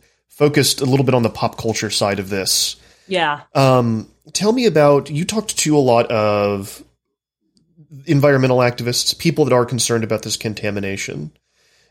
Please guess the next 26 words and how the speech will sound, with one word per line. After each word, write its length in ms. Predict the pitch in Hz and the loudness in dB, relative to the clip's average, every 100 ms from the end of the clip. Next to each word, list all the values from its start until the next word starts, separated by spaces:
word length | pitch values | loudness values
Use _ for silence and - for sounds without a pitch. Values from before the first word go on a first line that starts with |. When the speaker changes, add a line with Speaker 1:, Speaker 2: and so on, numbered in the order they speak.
| _ | _
Speaker 1:
What 460 | 127 131 156 202 | -6 2 2 4
are 200 | 147 139 | 2 2
their, 880 | 123 113 117 117 113 113 113 110 107 - - | 4 4 6 6 6 4 4 2 0 -2 0
and, 120 | 151 | 4
you 80 | 143 | 4
know, 240 | 131 127 - | 4 2 2
like, 180 | 139 | 0
we 120 | 131 139 | 2 2
have 180 | 156 | 0
to 120 | - 151 | 2 2
remember, 440 | 135 120 101 104 | 4 2 2 0
again, 420 | 113 107 104 101 | 0 0 0 0
speaking 380 | - - 110 101 | -2 -2 -4 -2
of 300 | 101 95 - - - | -2 -4 -10 -20 -8
Las 280 | 110 101 | -4 -2
Vegas 340 | 110 101 101 107 | 0 0 0 0
and 120 | 107 | -2
Nevada, 440 | 101 98 95 95 - - _ _ _ | -2 -2 -2 -4 -8 -20 _ _ _
that 320 | 120 113 110 - _ _ _ _ _ _ | 0 2 2 -4 _ _ _ _ _ _
the 180 | 143 127 | -6 0
legacy 880 | 131 139 165 175 - - 156 143 - | 4 4 4 2 2 2 2 2 4
of 160 | 123 | 2
nuclear 400 | 117 123 131 139 | 2 0 2 0
contamination 800 | 123 120 120 117 113 110 - 110 | 0 -2 0 0 2 2 0 -4
tied 420 | 101 120 117 117 113 | -2 2 2 2 -4
to 640 | - 117 110 110 107 104 | -6 -2 0 0 0 -4